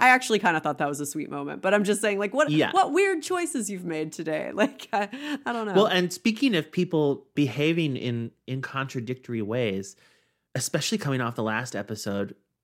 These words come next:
Speaker 2: we've been talking a lot about Zeke and his lack of sensitivity or hi-,
Speaker 1: Mm-hmm.
Speaker 2: and his, his difficulty expressing his feelings.
Speaker 1: Yeah.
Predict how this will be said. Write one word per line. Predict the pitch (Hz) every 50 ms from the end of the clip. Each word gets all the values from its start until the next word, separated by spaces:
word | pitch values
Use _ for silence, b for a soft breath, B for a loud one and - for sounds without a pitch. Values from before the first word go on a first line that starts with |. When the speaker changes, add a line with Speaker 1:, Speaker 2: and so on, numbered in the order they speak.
| _ _ _
Speaker 2:
we've | - 123 135 156 151
been | 165 156
talking | 139 139 123 120 - 120 117
a | 107
lot | 110 123 143 160
about | 151 123 107 98 95 - - -
Zeke | 104 98 92 92 107 107 104 101 107 - - - _ -
and | 127 120
his | 127 139 120
lack | 120 113 117 120 131 131 - -
of | 123
sensitivity | - - 131 127 123 - - - - 123 123 127 135 139 147 147 151 151
or | - - 120 120
hi-, | 110 123
Speaker 1:
Mm-hmm. | 180 170
Speaker 2:
and | 110 113 117 120
his, | - - 120 113 107 110 b b b b b b b b b
his | _ - 135 120 117
difficulty | 117 123 117 104 120 113 135 135 131 - 143 135 -
expressing | 113 - - - 123 120 123 - 127 120
his | 110 117 110 - -
feelings. | - - 113 113 117 135 151 165 180 165 - - - -
Speaker 1:
Yeah. | 185 175 170 -